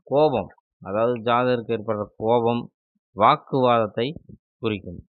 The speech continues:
பன்னிரெண்டாம் பாவம் சொர்க்கத்தை நோக்கி பயணம் செய்வதை குறிக்கும். அதாவது மொத்தமா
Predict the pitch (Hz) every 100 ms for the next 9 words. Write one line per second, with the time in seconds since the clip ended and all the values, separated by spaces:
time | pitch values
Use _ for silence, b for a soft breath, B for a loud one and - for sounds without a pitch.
0 | _ _ _ _ _ _ - 110 147 170
1 | 175 156 147 123 113 120 131 - 123 123
2 | 147 147 156 143 123 113 - - 113 123
3 | 131 120 110 107 123 139 92 87 95 71
4 | _ _ - _ _ _ _ - - _
5 | _ _ _ _ _ _ - 107 107 120
6 | 113 107 -